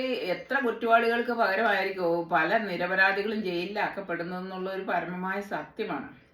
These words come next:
അതൊന്നും തെളിയിക്കപ്പെടാതെ എത്രയോ കേസുകൾ പോകുന്നുണ്ട്. ഇപ്പം നമുക്കറിയാം, ഒരു ഷീല സണ്ണിയുടെ കേസ് ഇങ്ങനെ പറയുന്നത് കേട്ടിട്ടില്ലേ? ഉം, പുള്ളിക്കാരിയാണെങ്കിൽ ഒരു ബ്യൂട്ടി പാർലർ നടത്തിക്കൊണ്ടിരിക്കുവായിരുന്നു.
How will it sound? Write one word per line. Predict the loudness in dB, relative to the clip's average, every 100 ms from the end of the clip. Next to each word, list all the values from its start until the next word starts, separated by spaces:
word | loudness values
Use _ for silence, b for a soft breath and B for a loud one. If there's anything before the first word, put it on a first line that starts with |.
| _ _ _ b b b -2
അതൊന്നും | 0 2 2
തെളിയിക്കപ്പെടാതെ | 2 2 2 0 0 2 4 4 2
എത്രയോ | -2 -4 -2 0 0 -2
കേസുകൾ | -4 -2 -2
പോകുന്നുണ്ട്. | -2 -2 -2 -2 -4
ഇപ്പം | -2 0
നമുക്കറിയാം, | 0 0 0 -2 0 0
ഒരു | -2
ഷീല | -4 -4 0 2 2
സണ്ണിയുടെ | 2 0 0 -2
കേസ് | -2 -2 -4 -6
ഇങ്ങനെ | -4 2
പറയുന്നത് | 2 2 -2
കേട്ടിട്ടില്ലേ? | -4 -4 -8 -6 -8 -10 B B B B -8
ഉം, | -4 -4 -4 -6
പുള്ളിക്കാരിയാണെങ്കിൽ | -4 -2 2 4 6 4 2 0 -2 -2 -2 B B B B
ഒരു | -4 2
ബ്യൂട്ടി | 6 6 6
പാർലർ | 6 6 6 2
നടത്തിക്കൊണ്ടിരിക്കുവായിരുന്നു. | 2 0 -2 -4 -2 -2 -2 -4 -6 -8